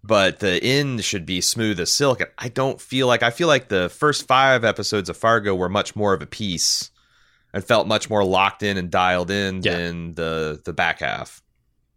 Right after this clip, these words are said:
Speaker 2: Yeah, I agree. Um, I don't know if that is a direct result of the shutdown, but I know that you could certainly, uh, you know, a time can be a blessing and a curse, I think. The more restrictions you have, the more creative you have to get to work within those restrictions, and time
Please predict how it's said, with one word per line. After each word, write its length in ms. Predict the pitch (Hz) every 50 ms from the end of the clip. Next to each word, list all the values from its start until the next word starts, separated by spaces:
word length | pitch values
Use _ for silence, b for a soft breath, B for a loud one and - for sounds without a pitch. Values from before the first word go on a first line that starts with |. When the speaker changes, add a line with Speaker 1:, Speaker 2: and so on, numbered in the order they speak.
| _ -
Speaker 2:
Yeah, 140 | 160 127
I 40 | 113
agree. 380 | 107 98 - 95 87 85 87 - _ _ -
Um, 520 | 113 101 98 98 95 95 92 90 90 95 _ _ _ _ _ _ _ _ _ _ _ _ -
I 220 | - - 107 107
don't 240 | 98 98 95 90 90
know 180 | 95 92 95 95
if 140 | 92 -
that 160 | - 101 95 92
is 160 | 95 92 95
a 60 | 95
direct 360 | - 107 120 139 139 - -
result 400 | 131 117 113 120 117 113 110 -
of 140 | 120 107 101
the 80 | 107 -
shutdown, 400 | - 117 107 - 110 104 104 98
but 100 | 101 98
I 60 | 95
know 160 | 101 101 98
that 100 | 98 98
you 240 | 92 95 101 98 95 _ _ _ -
could 420 | - - 113 101 98 98 95 95 -
certainly, 680 | - - 104 98 92 95 98 95 95 95 95 92 b b b b b b b b b b b _ _ _ _ _ - - - -
uh, 40 | 170 175 160
you 140 | 165 185 202
know, 160 | 170 123 127 143
a 80 | 143
time 280 | 139 - - 147 147 135
can 100 | - 120
be 80 | 120
a 60 | 117 104
blessing 340 | 110 113 101 - - 107
and 80 | 95 90
a 40 | 87
curse, 340 | - - 95 95 - - 107
I 40 |
think. 280 | 98 - - 104 101 98
The 180 | - 110 104 110
more 180 | 117 127 123
restrictions 560 | 107 107 - - - 110 - - - 107 98
you 120 | 110 110 101
have, 420 | 110 117 110 110 110 107 110 - b b b b b b _ -
the 80 | 117
more 160 | 101 101 101 98
creative 400 | - - - 101 98 98 95 101
you 80 | 101
have 120 | 98 95 -
to 60 | -
get 400 | 95 104 101 101 101 - _ _ -
to 100 | - 107
work 260 | 98 101 98 - -
within 240 | 95 - - 101 98
those 220 | 101 101 98 101
restrictions, 520 | 101 - - - 107 - - 113 104 98
and 160 | 104 98 98 98
time 460 | - - 104 104 101 107 113 113